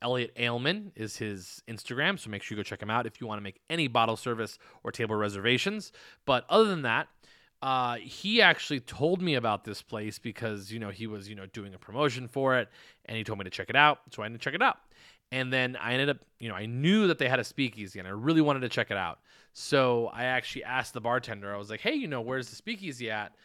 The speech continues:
And the bartender was, you know, very nice, and he said, "Yeah, I'll show you, I'll show you where it's at." So he actually ended up, um,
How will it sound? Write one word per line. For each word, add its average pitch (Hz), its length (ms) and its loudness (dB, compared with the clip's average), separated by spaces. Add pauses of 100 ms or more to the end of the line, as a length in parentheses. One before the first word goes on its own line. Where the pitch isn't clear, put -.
(280)
And 110 140 -12
the 107 40 -4
bartender 113 500 0
was, 104 200 -10
you 113 60 -10
know, 101 80 -10
very 196 240 2
nice, 104 300 -6
and 113 80 -14
he 110 60 -12
said, 107 400 -8 (520)
"Yeah, 339 200 -2
I'll 147 140 0
show 175 240 -2
you, 170 520 -2 (720)
I'll 214 120 4
show 175 140 -2
you 165 100 0
where 180 80 0
it's 196 120 -4
at." - 220 -4
So 160 300 -2
he 175 180 -6
actually 175 400 -4
ended 139 180 -2
up, 127 200 0 (480)
um, 110 640 0